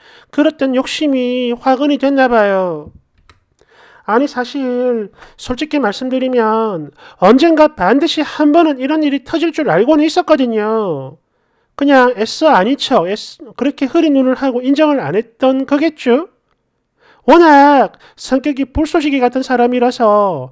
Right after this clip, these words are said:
언젠간 또 어떤 사유로든 한 번은 내 남친 앞에서 터지겠지, 이런 생각을 하고는 있었는데, 다만 그러니까 이게요,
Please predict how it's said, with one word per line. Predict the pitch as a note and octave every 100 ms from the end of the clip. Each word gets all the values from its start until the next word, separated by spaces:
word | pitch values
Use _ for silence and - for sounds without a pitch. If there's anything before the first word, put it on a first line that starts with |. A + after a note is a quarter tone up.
| - -
언젠간 | - G3 B3+ D#4+ D4 C#4 C#4 -
또 | E4 D#4 D#3+ A#2+ _ _ _ _ -
어떤 | C#4+ F4+
사유로든 | F4+ D#4 C4 C4 C4 A3 G3 G3 F3 D#3 _ _
한 | - C#4
번은 | D#4 F4 D4 B3+ B3+
내 | A3
남친 | B3+ C#4+ D#4 D4+
앞에서 | C#4 C#4 C4
터지겠지, | A#3+ - F4 E4 D#4 - B3 B3 B3 G3+ D3 C#3 -
이런 | B3 C#4+
생각을 | C#4+ D4+ C#4 C4+
하고는 | C4 C#4
있었는데, | C#4 D4 C4+ G#3+ F3 F#3 F3+ C#3 C3 _ _ _ _ _ _
다만 | G3 F#3+ C4 B3+ G3+ G#3+ G#3 D3+ C3+ - _ _ -
그러니까 | - A3+ A#3+ G#3+ G#3+ G#3+ F#3+
이게요, | E3 G3+ A#3+ A3 F#3+ F#3+ E3+ C#3